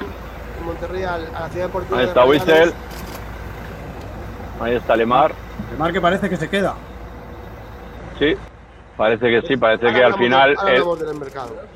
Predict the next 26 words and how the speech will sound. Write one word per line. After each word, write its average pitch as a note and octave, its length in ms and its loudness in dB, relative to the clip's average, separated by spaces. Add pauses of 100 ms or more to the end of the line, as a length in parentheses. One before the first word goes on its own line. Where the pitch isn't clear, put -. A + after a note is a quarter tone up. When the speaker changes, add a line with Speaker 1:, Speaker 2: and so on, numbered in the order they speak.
(300)
Speaker 2:
Venga, B2 260 4
vamos. A#2 300 4 (500)
Ahí A2+ 220 2
está, - 640 0
<laughs> - 20 -6
Depay. C3+ 680 4 (680)
Depay. G#2 580 -2 (540)
Speaker 3:
La, C#3 380 -2
Speaker 2:
Depay C3+ 380 6
Speaker 3:
la F3 60 6
Speaker 2:
está, D#3+ 280 8
Speaker 3:
esperanza. D3+ 160 8
Speaker 2:
está C#3+ 320 4
bien, G#2+ 300 2
está G2 200 -4
bien, F#2+ 220 -8
está - 200 -14
bien. - 140 -16 (160)
Tiene B2 160 0
una B2+ 80 2
Speaker 3:
La A#2+ 60 2
Speaker 2:
moral A#2 240 4
Speaker 3:
esperanza E3 300 0
Speaker 2:
terrible, - 240 4
Speaker 3:
Depay. E3+ 120 4
Speaker 2:
Depay. G2+ 220 0